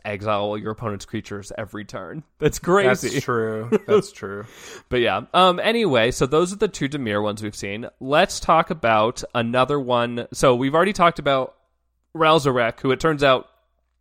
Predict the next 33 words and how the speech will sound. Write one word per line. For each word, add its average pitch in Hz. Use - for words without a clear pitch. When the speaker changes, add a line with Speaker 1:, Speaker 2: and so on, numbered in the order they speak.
Speaker 1:
seems 190
to 170
be 165
the 135
new 127
guild 123
leader 170
for 143
the 110
Ajet. 127
That's 202
a 165
whole 143
story 123
thing, 131
though. 127
We're 117
not 113
really 113
here 110
for 123
that. 120
Let's 175
talk 233
about 196
the 135
other 110
Ajet 107
rare, 101
though. 92
Speaker 2:
So, 123
this 156
is, 123